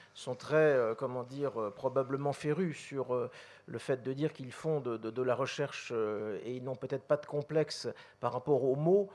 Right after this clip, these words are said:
Nous constatons, nous, sur le territoire, que beaucoup de patrons de P M E ont malgré tout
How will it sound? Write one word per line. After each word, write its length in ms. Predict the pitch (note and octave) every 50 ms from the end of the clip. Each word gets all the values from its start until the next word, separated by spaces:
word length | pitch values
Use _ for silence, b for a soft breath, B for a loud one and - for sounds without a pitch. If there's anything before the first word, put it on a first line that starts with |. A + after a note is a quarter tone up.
| B B B -
Nous 120 | C3+ C#3+ C#3
constatons, 560 | - D3+ D3 - - D3 C#3 - D3+ C#3+ C#3+
nous, 240 | D#3+ F#3 F#3+ F3+ D3+
sur 160 | - - C#3
le 80 | C3+ C3
territoire, 500 | - - C#3 C3 C3 - D#3+ E3+ F3 F3
que 100 | - C3
beaucoup 400 | A#2+ B2 C3+ - - D3 D3+ D3
de 100 | B2+ G#2
patrons 340 | - - B2+ - - C#3
de 80 | C3+ C3
P 140 | - - B2+
M 200 | B2 - C#3 D#3
E 220 | E3+ F3 E3+ D3 - -
ont 120 | C#3+ D3
malgré 340 | C#3+ D3 D3 C#3+ C#3 C#3 C3+
tout 280 | - - F3 F#3 F3+